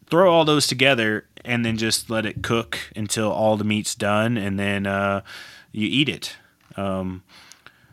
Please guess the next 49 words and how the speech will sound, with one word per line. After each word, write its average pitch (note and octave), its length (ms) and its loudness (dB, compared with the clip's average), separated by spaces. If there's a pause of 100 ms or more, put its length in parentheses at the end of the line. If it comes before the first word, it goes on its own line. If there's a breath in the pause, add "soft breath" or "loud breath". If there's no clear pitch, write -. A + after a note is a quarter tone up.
(160 soft breath)
but G#2 180 0
I, G#2+ 220 2 (100)
I G#2 100 -4
borrowed, A2 460 6
for B2 120 0
the G#2+ 100 0
photo, G#2 600 2 (380 loud breath)
I G#2+ 80 -4
borrowed G#2+ 400 6
a G2 60 -2
canteen A2+ 600 -2
cup A2 260 -2
from G#2+ 180 -6
one G#2+ 100 0
of G#2 60 0
my G2 100 0
buddies, G2+ 400 0
and G2 100 -4
he's G#2 180 -4
like, F#2 260 -4
"I A#2 80 0
got B2+ 180 2
a A2 60 -4
cool, A#2+ 380 2
like, G#2 380 0 (920 loud breath)
old A2+ 380 0
vintage, G#2+ 680 -4
uh, F#2+ 720 -2
uh, G2 240 -6
belts A2 560 -2
you G#2 60 -6
can G2 180 -10
do G2 200 -6
with G2 200 -6
it F#2 120 -10
too." G#2 200 -2
So G2 200 -4
we G2+ 100 -4
took - 240 -8
some G2+ 160 -6
cool G2 220 -6
photos G#2 500 -2
<laughs> - 0 -
and A2 100 -4
had A#2 180 0
some G#2+ 140 -2
fun G#2 240 -2
with G2 160 -8
it. F2+ 160 -8